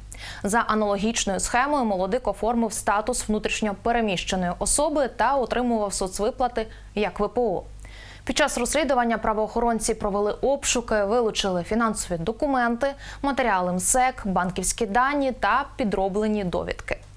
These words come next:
Незаконно надану групу інвалідності вже анулювали.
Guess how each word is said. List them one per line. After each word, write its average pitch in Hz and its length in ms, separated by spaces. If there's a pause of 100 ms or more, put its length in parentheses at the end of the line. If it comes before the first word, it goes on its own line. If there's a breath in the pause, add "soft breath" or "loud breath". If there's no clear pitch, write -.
(320 loud breath)
Незаконно 233 600
надану 208 380
групу 196 320
інвалідності 226 600
вже 196 360 (220)
анулювали. 220 640